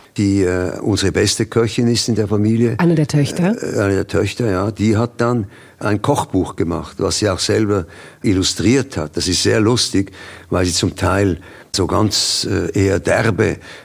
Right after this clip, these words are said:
Speaker 1: äh, Mahlzeiten wie eben ein Servola oder eine Bratwurst propagiert, wie man die richtig kochen soll und so. Und dann aber auch kompliziertere Sachen.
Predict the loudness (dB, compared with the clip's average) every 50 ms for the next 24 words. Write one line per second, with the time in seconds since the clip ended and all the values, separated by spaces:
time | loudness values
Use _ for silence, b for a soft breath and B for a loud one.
0 | B -4 0 0 2 2 2 0 0 0 -2 -2 0 0 0 -2 -2 -2 -2 0
1 | 2 4 4 2 2 0 -2 -2 -2 -2 0 0 0 0 0 0 0 2 2 0
2 | 0 -2 -2 -2 -2 -2 -2 -2 -2 -2 0 0 0 0 0 0 2 2 4 2
3 | 2 0 -4 -6 B B B B B B B -4 -2 -2 0 0 -2 -2 0 2
4 | 2 2 2 2 0 -2 -2 0 0 -2 -2 -2 -2 0 2 2 0 0 0 -4
5 | -4 -2 -2 -2 -2 -2 -2 -2 -2 0 0 0 0 0 -2 -2 -2 0 0 0
6 | 0 0 0 -2 -2 0 -2 -2 -4 -4 -4 -4 -6 -8 -10 B B B B B
7 | B B B -2 0 0 2 0 -2 0 2 2 2 2 0 -2 -2 -2 -2 -2
8 | -2 -2 -4 -2 -2 0 0 0 0 -2 -2